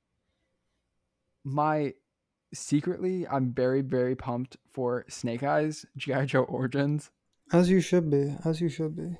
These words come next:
Speaker 1: Have you
Speaker 2: Justice
Speaker 1: seen
Speaker 2: to
Speaker 1: the
Speaker 2: the G I
Speaker 1: trailer?
Speaker 2: Joe movies. Actually, still no. It's crazy. I
Speaker 1: It's
Speaker 2: haven't seen it on Twitter.
Speaker 1: It's fifty-three seconds long. It looks so good. And you know I'm not really a fan of those, like, kinds of action movies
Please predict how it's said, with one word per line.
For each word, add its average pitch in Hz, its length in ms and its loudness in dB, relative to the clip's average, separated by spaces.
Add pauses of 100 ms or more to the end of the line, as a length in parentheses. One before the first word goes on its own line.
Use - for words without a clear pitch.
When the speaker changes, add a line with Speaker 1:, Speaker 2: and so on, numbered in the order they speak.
Speaker 1:
Have 151 160 2
you 160 60 10
Speaker 2:
Justice 180 280 6
Speaker 1:
seen - 0 -
Speaker 2:
to 202 80 2
Speaker 1:
the 170 100 6
Speaker 2:
the 151 80 2
G 160 60 6
I 175 40 10
Speaker 1:
trailer? 160 180 8
Speaker 2:
Joe 151 180 4
movies. 165 500 -4 (340)
Actually, 170 340 4
still 165 320 6
no. 143 420 0 (560)
It's 165 140 4
crazy. 165 260 10
I 147 40 10
Speaker 1:
It's 135 80 8
Speaker 2:
haven't 170 180 6
seen 175 180 4
it 156 80 4
on 143 140 2
Twitter. 147 420 0 (520)
Speaker 1:
It's 147 180 0
fifty-three 156 600 2
seconds 139 440 -2
long. 120 420 -4
It 135 140 -2
looks 156 440 0 (160)
so 123 600 0
good. 104 380 -6 (440)
And 147 140 4
you 175 100 8
know 143 300 4
I'm 135 160 2
not 127 280 -2
really 135 280 0
a 123 100 -2
fan 123 460 -8 (260)
of 127 140 -4
those, 127 240 -4
like, - 280 -10 (1200)
kinds 127 280 -2
of 131 140 -4
action 120 360 -8
movies 135 440 -4